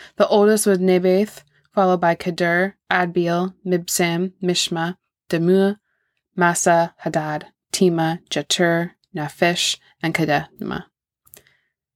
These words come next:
These twelve sons of Ishmael became the founders of twelve tribes named after them, listed according to the places they settled and camped.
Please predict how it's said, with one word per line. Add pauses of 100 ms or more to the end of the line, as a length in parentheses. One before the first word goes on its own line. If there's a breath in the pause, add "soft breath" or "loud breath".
(260)
These
twelve
sons
of
Ishmael
became
the
founders
of
twelve
tribes
named
after
them,
listed
according
to
the
places
they
settled
and
camped.